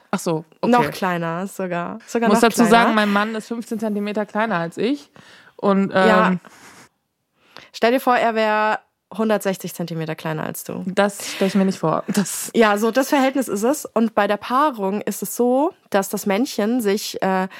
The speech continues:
Speaker 2: so mit dem Mund quasi an das Weibchen drückt. Und dann die Lippen vom Männchen wachsen so ans Weibchen ran und das Märch-, das Weibchen resorbiert das Männchen und am Ende bleiben nur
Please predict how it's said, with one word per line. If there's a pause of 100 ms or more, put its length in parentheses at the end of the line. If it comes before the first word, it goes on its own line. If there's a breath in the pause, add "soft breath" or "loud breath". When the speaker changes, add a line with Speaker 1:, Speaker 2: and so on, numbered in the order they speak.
(180 loud breath)
Speaker 2:
so
mit
dem
Mund
quasi (460)
an
das
Weibchen
drückt. (760 loud breath)
Und
dann
die
Lippen
vom
Männchen
wachsen
so
ans
Weibchen
ran
und
das
Märch-,
das
Weibchen (260)
resorbiert
das
Männchen
und
am
Ende
bleiben
nur